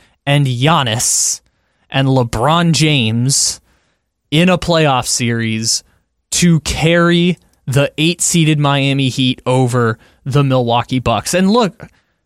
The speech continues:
the Milwaukee Bucks didn't have Giannis for basically three games. If Giannis had played that entire series, I think it ends the same way. Because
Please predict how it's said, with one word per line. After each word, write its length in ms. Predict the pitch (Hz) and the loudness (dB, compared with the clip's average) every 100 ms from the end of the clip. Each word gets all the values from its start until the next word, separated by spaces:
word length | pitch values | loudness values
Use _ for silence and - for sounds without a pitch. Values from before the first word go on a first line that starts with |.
| _ - | _ 0
the 160 | 175 | 2
Milwaukee 440 | 190 196 208 240 220 | 4 2 2 0 0
Bucks 240 | 208 - | 0 -2
didn't 200 | 185 185 | -2 0
have 180 | 180 170 | 2 2
Giannis 420 | 147 170 160 - | 2 2 0 0
for 140 | 156 | -2
basically 540 | 131 139 139 143 139 131 | 0 0 0 -2 -2 -4
three 280 | - 139 127 | -2 -2 0
games. 560 | 147 131 113 113 - _ _ _ _ _ _ | 0 -2 -4 -8 -12 _ _ _ _ _ _
If 160 | 180 170 | -2 0
Giannis 380 | 170 185 226 226 | 2 2 2 0
had 160 | 196 | -2
played 260 | - 190 185 | 0 0 0
that 140 | 180 | 0
entire 320 | 160 151 165 | 0 0 0
series, 440 | 143 - 196 170 139 | 0 0 2 2 0
I 100 | 139 | -4
think 320 | 143 - 196 202 | -6 -2 -2 -2
it 120 | - | -2
ends 320 | 156 175 175 | -2 0 0
the 100 | - | 0
same 340 | 139 - 156 123 | -2 0 0 0
way. 480 | 123 185 - - - _ _ _ _ _ _ _ _ _ _ | 0 0 -2 -6 -14 _ _ _ _ _ _ _ _ _ _
Because 600 | 180 - 202 185 175 - | -4 0 2 2 0 -2